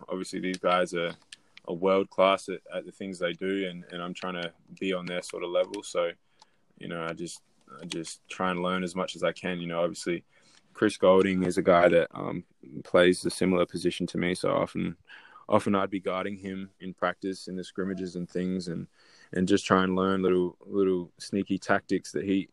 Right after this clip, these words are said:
he uses to get open, or, um, things that he,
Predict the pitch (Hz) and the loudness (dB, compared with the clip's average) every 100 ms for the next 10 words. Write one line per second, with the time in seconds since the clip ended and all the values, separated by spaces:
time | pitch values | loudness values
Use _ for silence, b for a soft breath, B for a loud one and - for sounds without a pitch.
0 | - 104 101 98 95 90 95 101 95 95 | -6 0 4 4 2 -4 -2 2 4 2
1 | 92 104 98 98 95 95 92 87 _ _ | 0 -4 -4 -4 -2 0 -2 -6 _ _
2 | _ - 64 73 87 98 _ 107 104 95 | _ -16 -14 -14 -14 -14 _ -2 0 2
3 | 95 95 95 | 2 2 0